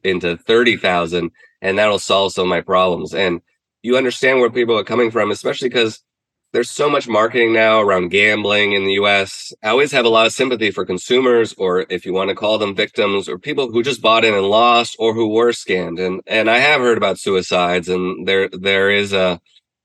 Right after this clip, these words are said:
a chapter in our book about someone in Easy Money about someone who committed suicide. And, you know, you know,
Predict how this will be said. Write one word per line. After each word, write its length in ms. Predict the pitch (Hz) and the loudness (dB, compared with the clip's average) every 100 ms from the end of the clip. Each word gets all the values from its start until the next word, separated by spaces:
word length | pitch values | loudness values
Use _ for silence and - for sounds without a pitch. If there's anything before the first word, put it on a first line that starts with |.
| - | -8
a 80 | |
chapter 420 | 92 110 98 104 101 | -4 0 0 0 0
in 60 | |
our 140 | 95 85 | 0 0
book 340 | 95 98 - | 0 0 -4
about 540 | - 87 90 90 92 | -8 -2 0 0 -2
someone 360 | - 98 92 95 | -4 -4 -4 -2
in 120 | 95 92 | 0 0
Easy 260 | 92 95 | 0 -2
Money 240 | 90 90 92 | -2 0 0
about 220 | 92 87 | -2 -4
someone 280 | 101 92 90 | -4 -4 -4
who 120 | 90 | -6
committed 340 | 92 90 87 | -6 -4 -4
suicide. 600 | - 90 85 - 85 85 | -4 -4 -4 -4 -4 -2
And, 220 | 85 82 - _ _ _ _ _ _ _ | -4 -6 -12 _ _ _ _ _ _ _
you 260 | - 90 110 | -8 -4 -4
know, 100 | 104 - | -4 -4
you 140 | 107 | -2
know, 260 | 95 95 | 0 -2